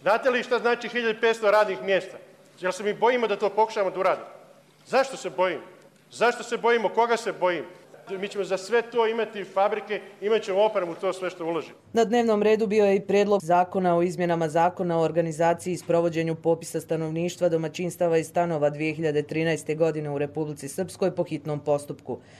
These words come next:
Speaker 2: Ovaj zakon se donosi zbog usklađivanja rokova sa zakonom o popisu stanovništva i stanova u B I H dvije hiljade trinaeste. Popis stanovništva će se sprovesti od prvog do petnaestog oktobra dvije hiljade trinaeste godine.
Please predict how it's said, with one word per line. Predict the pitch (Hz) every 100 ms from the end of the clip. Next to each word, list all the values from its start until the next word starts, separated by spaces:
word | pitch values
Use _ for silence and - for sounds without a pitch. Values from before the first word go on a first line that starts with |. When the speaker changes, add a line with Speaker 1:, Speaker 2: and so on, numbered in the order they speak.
| - -
Speaker 2:
Ovaj | 190 196
zakon | 180 190 196 196
se | 190
donosi | 180 196 202 202 185
zbog | 165 190
usklađivanja | 175 - 185 185 190 180 170
rokova | 175 180 185 147
sa | 139 151
zakonom | 151 160 175 160
o | 156
popisu | 147 165 156 160
stanovništva | 156 156 151 156 165 - 160
i |
stanova | 151 175 165 151 147
u |
B | 151 165 160
I |
H | 151 160 151
dvije | 147 147
hiljade | 156 147 147
trinaeste. | 147 147 143 123 - 117 - - - - -
Popis | 165 165 160
stanovništva | 165 160 165 185 196
će | 190 180
se | 175
sprovesti | 175 190 190 185 - 151
od | 143
prvog | 170 170 165
do | 160
petnaestog | 170 165 185 160 160 156
oktobra | 175 175 175 143 135
dvije | 143 151
hiljade | 160 160 151
trinaeste | 156 160 165 147 -
godine. | 139 170 180 180